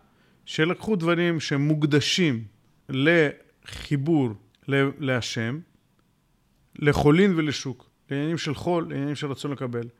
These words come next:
ולשוק, לרשות הרבים, דהיינו, לא רשות היחיד, אלא רשות הרבים, רשות ה-, רשות הפרטיות. והעניינים האלה קוראים להם קבלה מעשית. מה זה קבלה מעשית? אז אפשר להבין, כי אני מניח שצמד המילים הזה אפשר להבין אותו בכל מיני צורות.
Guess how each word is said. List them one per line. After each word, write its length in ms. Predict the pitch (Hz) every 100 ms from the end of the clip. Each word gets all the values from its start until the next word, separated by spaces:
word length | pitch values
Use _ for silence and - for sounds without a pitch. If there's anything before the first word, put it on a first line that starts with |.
| _ _ -
ולשוק, 460 | 143 131 196 185
לרשות 320 | 143 123 - 160
הרבים, 420 | 151 143 147 143 - _ _ _ -
דהיינו, 440 | 147 160 156 151 156 _ _ _ _ -
לא 140 | 151
רשות 300 | 139 175 160
היחיד, 520 | 151 127 - 139 165 190 _ _ _ _ _ _
אלא 220 | 175 190
רשות 380 | 180 - 202 196 180 175 - _ _
הרבים, 420 | 135 139 143 147
רשות 280 | 127 156 139
ה-, 180 | 147 139 -
רשות 360 | 123 - 147 -
הפרטיות. 800 | 143 127 135 120 139 123 110 - _ -
והעניינים 580 | 120 147 147 151 214 226
האלה 280 | 254 262
קוראים 280 | 220 196 220
להם 120 | 214
קבלה 300 | 185 160 165
מעשית. 560 | 165 151 135 - 123 - - _
מה 60 | 120
זה 140 | 139
קבלה 320 | 135 131 120
מעשית? 520 | 117 107 - 104 123
אז 240 | 123 - -
אפשר 160 | - 117
להבין, 520 | 107 104 98 127 147
כי 160 | - 113 113 113 117 113
אני 100 | 113
מניח 340 | 113 120 147 123
שצמד 680 | 120 - - - - 143 135
המילים 300 | 131 143 156
הזה 140 | 143
אפשר 200 | 139 -
להבין 200 | 147 151
אותו 120 | 151
בכל 220 | 160 165 196
מיני 140 | 165
צורות. 400 | - 120 110 -